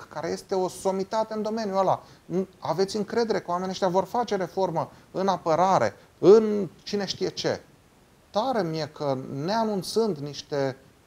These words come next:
uh, somități, că poate chiar nu le au.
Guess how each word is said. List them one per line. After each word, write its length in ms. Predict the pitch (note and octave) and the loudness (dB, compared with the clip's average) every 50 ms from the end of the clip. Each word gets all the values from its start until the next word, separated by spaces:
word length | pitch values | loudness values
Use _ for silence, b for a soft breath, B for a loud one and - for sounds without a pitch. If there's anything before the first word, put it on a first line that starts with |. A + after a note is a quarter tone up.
| _ _ - - - | _ _ -20 -16 -10
uh, 160 | C3+ C#3 C3+ C3 | -6 -6 -4 -4
somități, 720 | B2 - - D#3+ D#3 D#3+ D#3+ D3+ - F#3+ C#3+ - - - - _ - A#2+ - _ _ | -6 -4 -4 -4 -2 -2 -4 -2 -2 -2 -2 -4 -6 -12 -16 _ -18 -18 -18 _ _
că 200 | - D3+ C#3+ C#3+ - - C3 - | -16 -14 -12 -12 -14 -14 -10 -10
poate 200 | D#3 D#3 - C#3+ | -10 -10 -8 -10
chiar 200 | - - D#3+ D3 | -8 -6 -6 -4
nu 120 | D3+ C#3+ | -4 -4
le 80 | C3 A#2+ | -2 -2
au. 140 | F#2+ F#2 | -4 -4